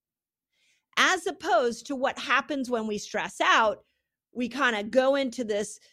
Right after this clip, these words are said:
"I'm gonna sit down, I'm exhausted," and then we start scrolling our phone, going up and down.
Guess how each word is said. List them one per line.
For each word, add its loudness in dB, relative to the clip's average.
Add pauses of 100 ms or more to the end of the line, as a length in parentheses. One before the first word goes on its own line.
(240)
"I'm -4
gonna 2
sit -2
down, 6
I'm -4
exhausted," 2 (100)
and 0
then 2
we -2
start -6
scrolling 0
our -2
phone, -4
going -6 (120)
up 2
and 0
down. -2